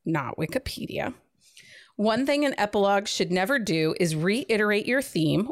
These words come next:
or remind your reader the moral of your story. If you didn't accomplish that in your story itself, an epilogue will not fix it. Most importantly, after reading your epilogue, your reader should leave satisfied,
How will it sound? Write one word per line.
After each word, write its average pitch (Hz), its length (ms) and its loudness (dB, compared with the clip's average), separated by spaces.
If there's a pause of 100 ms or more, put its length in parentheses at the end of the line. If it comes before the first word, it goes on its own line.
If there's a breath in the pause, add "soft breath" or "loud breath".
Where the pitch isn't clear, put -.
or 208 160 2
remind 185 380 2
your 277 120 2
reader 180 340 2
the 175 100 -2
moral 175 380 2
of 175 100 2
your 170 120 0
story. 160 520 -2 (460 loud breath)
If 165 100 -4
you 196 180 2
didn't 269 220 0
accomplish 233 480 -2
that 269 320 0
in 208 160 2
your 196 160 2
story 196 400 2
itself, 175 580 0 (100)
an 202 180 0
epilogue 185 520 0
will 180 120 2
not 160 340 0 (100)
fix - 260 -2
it. - 220 -4 (520 loud breath)
Most 196 340 2
importantly, 262 640 0
after 190 400 0
reading 220 320 0
your 214 200 2
epilogue, 190 480 0
your 175 120 0
reader 190 300 2
should 208 260 -2
leave 180 260 2
satisfied, 175 1000 -2